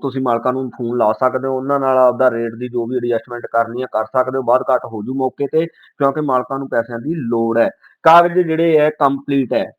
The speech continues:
ਠੀਕ ਹੈ, ਮਕਾਨ ਦੇ ਕਾਗਜ਼ ਕੰਪਲੀਟ ਹੈ। ਲੋਕੇਸ਼ਨ ਦੁਬਾਰਾ ਫੇਰ ਸੁਣ ਲਓ, ਰਾਮਾ ਮੰਡੀ, ਬਠਿੰਡੇ ਵਾਲੀ ਜਿਹੜੀ ਰਾਮਾ ਮੰਡੀ ਹੈ, ਉੱਥੋਂ ਜਿਹੜੀ ਇਹ ਕੋਠੀ ਵਿਕਣ ਦੇ ਲਈ ਆਈ ਸੀ, ਠੀਕ ਹੈ ਜੀ।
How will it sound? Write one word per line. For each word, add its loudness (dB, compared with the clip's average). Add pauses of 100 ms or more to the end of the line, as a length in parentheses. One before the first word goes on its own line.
ਠੀਕ -2
ਹੈ, 4
ਮਕਾਨ 0
ਦੇ 0
ਕਾਗਜ਼ 2 (140)
ਕੰਪਲੀਟ 0
ਹੈ। 2
ਲੋਕੇਸ਼ਨ -4
ਦੁਬਾਰਾ 2
ਫੇਰ -4
ਸੁਣ -4
ਲਓ, 2
ਰਾਮਾ 2
ਮੰਡੀ, -2
ਬਠਿੰਡੇ -2
ਵਾਲੀ 2
ਜਿਹੜੀ -2
ਰਾਮਾ 0
ਮੰਡੀ -4
ਹੈ, 2 (400)
ਉੱਥੋਂ -2
ਜਿਹੜੀ -2
ਇਹ 2
ਕੋਠੀ -4
ਵਿਕਣ -2
ਦੇ 0
ਲਈ 2
ਆਈ 2
ਸੀ, -2 (380)
ਠੀਕ -4
ਹੈ 2
ਜੀ। 0